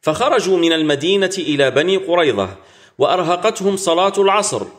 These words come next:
فمنهم من أخر صلاة العصر حتى وصل إلى بني قريظة بعد خروج الوقت،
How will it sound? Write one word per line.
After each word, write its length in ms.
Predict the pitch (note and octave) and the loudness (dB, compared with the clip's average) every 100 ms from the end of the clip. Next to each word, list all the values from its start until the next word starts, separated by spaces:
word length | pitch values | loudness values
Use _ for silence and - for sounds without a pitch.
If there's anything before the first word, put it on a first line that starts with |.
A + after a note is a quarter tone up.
| - - - - | -20 -20 -20 -4
فمنهم 560 | C#3+ F3+ G3+ F#3+ F#3+ | 0 0 0 0 2
من 180 | D3+ D3+ | 0 0
أخر 400 | F#3 - F3 E3+ | -4 -2 0 0
صلاة 340 | D#3+ D#3 E3 F3 | 0 0 0 0
العصر 460 | D#3+ D3 E3 D3 C#3+ | 0 0 -2 -2 -2
حتى 360 | G3+ G3+ E3+ | -4 -4 0
وصل 400 | D#3+ F3 F3+ E3+ | 2 2 0 0
إلى 300 | E3 D3+ C#3+ | 0 2 2
بني 240 | C3+ D3 C3+ | 2 0 -2
قريظة 920 | - F3+ F#3+ C#3+ D3 D3 C#3 C3+ - | 0 0 2 0 0 2 2 0 0
بعد 300 | D3+ C#3 C3 | -2 0 -2
خروج 400 | - B2 A#2 A#2 | -2 0 0 0
الوقت، 480 | F3+ G3+ - - | 0 0 -2 -12